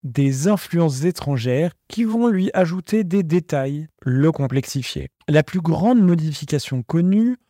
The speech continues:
remonte au treizième siècle et aurait pour origine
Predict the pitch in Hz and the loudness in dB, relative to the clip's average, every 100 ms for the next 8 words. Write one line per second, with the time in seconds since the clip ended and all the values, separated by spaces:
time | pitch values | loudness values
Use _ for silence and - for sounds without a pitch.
0 | _ _ - 139 123 127 151 180 117 - | _ _ -4 0 2 2 2 -2 -6 -8
1 | - 156 127 120 113 - - - _ - | -4 -2 -2 -2 -4 -6 -10 -12 _ 0
2 | 180 190 202 151 151 143 151 196 214 | 2 2 0 0 0 2 2 2 0